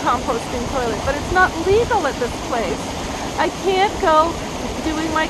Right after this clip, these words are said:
compost, which would be the best thing for the earth. But for now, this is what I'm gonna do. The incinerating toilet uses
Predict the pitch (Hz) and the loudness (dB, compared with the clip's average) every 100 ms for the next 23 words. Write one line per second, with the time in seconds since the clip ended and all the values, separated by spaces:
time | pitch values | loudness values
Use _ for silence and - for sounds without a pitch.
0 | - 349 427 403 294 - 302 - 339 339 | 0 2 4 4 0 0 -4 -2 -2 0
1 | 339 - 247 392 - 403 508 - - 302 | 0 -2 -2 0 6 6 6 0 -6 -4
2 | 247 - 240 226 226 202 - - - - | -4 -6 -4 -4 -2 -4 -4 -8 -6 -6
3 | - 269 - - 359 330 311 240 226 - | -2 -2 -2 0 0 4 4 4 0 -4
4 | - - - - - - - 277 302 294 | -6 -6 -6 -6 -4 -4 -4 -4 -2 -2
5 | 285 302 302 370 381 277 262 - - - | -2 -2 -2 0 0 0 -4 -6 -6 -6
6 | - - - - 359 381 370 370 339 330 | -6 -4 -4 -2 2 2 2 0 0 0
7 | 285 285 277 294 - | 0 0 -2 -4 -4